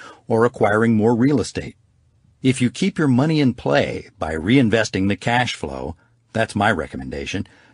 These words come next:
you are accelerating your equity buildup and therefore the growth of your personal net worth.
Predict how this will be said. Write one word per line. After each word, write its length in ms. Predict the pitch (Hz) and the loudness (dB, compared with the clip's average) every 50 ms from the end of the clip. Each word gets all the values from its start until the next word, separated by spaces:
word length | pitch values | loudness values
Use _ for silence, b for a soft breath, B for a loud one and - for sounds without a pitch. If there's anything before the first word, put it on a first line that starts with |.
| b b | b b
you 220 | - 127 143 135 | 2 4 6 6
are 140 | 113 107 107 | 4 4 2
accelerating 880 | 101 95 - - - - - 151 170 180 151 110 104 107 113 117 127 131 | 0 -2 -4 -6 -6 -2 0 2 2 2 2 2 2 2 2 2 2 2
your 180 | 117 110 113 | 2 2 2
equity 300 | 110 101 - - 110 110 | 0 0 -2 -2 -2 -2
buildup 420 | 104 87 82 78 73 71 80 - - _ _ _ | -2 -2 -4 -6 -4 -6 -6 -8 -8 _ _ _
and 200 | - 135 127 120 | 0 2 2 4
therefore 420 | 120 147 175 170 - - 85 92 117 | 4 4 2 2 -2 -4 -2 -2 -2
the 80 | 113 | -2
growth 400 | 104 92 82 107 123 143 151 131 | -4 -2 2 2 4 4 2 0
of 100 | - 92 | -4 -4
your 120 | 95 107 113 | -4 -4 -4
personal 460 | - - 98 95 - - 120 117 123 | -4 -6 -8 -8 -4 -2 0 2 2
net 200 | 123 123 139 127 | 2 2 0 0
worth. 460 | 117 117 180 196 - - - - _ | -2 -2 -2 -2 -4 -6 -10 -14 _